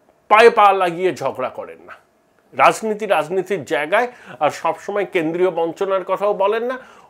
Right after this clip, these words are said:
ওই যে, আহ, লাস্টে যেটা হলো, ইয়াস দু হাজার একুশের বিধানসভা নির্বাচনের পর ঘূর্ণিঝড়, প্রধানমন্ত্রী কলাইকুণ্ডায় এসছিলেন,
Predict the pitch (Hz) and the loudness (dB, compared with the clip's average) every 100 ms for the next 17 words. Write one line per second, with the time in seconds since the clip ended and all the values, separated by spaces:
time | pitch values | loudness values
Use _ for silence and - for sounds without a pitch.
0 | - 190 220 202 160 147 131 160 175 - | -4 -2 2 2 2 -2 -6 -2 -2 -2
1 | - 226 208 208 180 196 170 139 180 202 | -4 -2 0 -2 -2 -2 -2 2 4 4
2 | 202 - - - - - _ _ _ _ | 2 -6 -14 -14 -18 -20 _ _ _ _
3 | _ 139 151 190 190 196 185 208 202 175 | _ -8 0 2 2 0 -2 -2 -2 -2
4 | 175 180 170 180 170 160 139 143 131 135 | 0 0 0 -4 -4 -6 -6 -6 -4 -6
5 | 113 104 95 143 156 208 226 214 202 202 | -10 -12 -16 -12 -2 0 0 -2 -2 -2
6 | - _ _ _ _ _ _ _ _ _ | -10 _ _ _ _ _ _ _ _ _
7 | _ _ 175 214 214 208 202 202 185 185 | _ _ 4 4 4 -2 -2 0 0 0
8 | 190 202 196 196 196 180 - 190 190 190 | 0 -4 0 0 0 -4 -6 -4 -4 -4
9 | 190 | -8